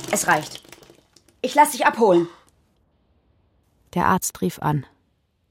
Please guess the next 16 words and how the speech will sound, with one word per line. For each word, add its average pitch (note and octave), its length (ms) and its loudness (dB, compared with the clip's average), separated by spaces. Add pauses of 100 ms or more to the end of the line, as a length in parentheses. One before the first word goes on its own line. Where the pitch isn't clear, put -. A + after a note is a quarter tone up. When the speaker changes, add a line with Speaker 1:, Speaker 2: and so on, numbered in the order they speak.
(360)
Speaker 2:
Sagte, D#3+ 360 -2
der E3 140 0
Kater D#3 380 -2
würde D#3+ 180 0
sterben. C#3+ 560 -2 (880)
Ohne G#3+ 240 6
zu F#3 120 -6
zögern, F#3+ 540 2
teilte E3+ 360 -2
er D#3 100 -2
sich D3 180 -4
mit. C3+ 300 -2 (800)
Raus C#3 200 -4
damit, B2 320 -8
schnell, C#3+ 360 -2
schnell. C#3 340 -2